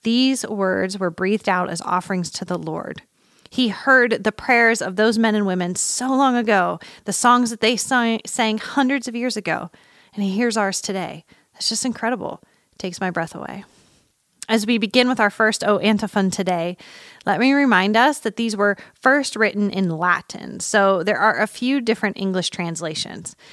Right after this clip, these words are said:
If what I read sounds different from what you may have learned, it's okay. I encourage you, as we begin, take a couple of deep breaths,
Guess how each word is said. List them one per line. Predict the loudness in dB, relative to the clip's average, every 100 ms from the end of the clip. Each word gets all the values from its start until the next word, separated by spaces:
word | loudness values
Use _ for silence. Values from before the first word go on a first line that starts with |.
| -8
If | -4 4
what | 8
I | 8 6
read | 2 0 0 -2
sounds | -2 0 2 2
different | 0 2 2 2
from | -2 -2
what | -2
you | 0
may | 2 2
have | 0 -2
learned, | 0 0 -2
it's | -4
okay. | -4 0 -2 -2 _ _ _ _ _ _ _ _ _ -20 -14 0
I | 0
encourage | 0 2 2 2 0
you, | 0 0 -2
as | -6 -4
we | -2
begin, | -2 -4 -4 -4 -6 _ -20 -20 -20 -20 -20 _
take | 2 4 4
a |
couple | 0 -4 0 2
of | 2
deep | -2 -4
breaths, | -4 -4 -6 -10 -12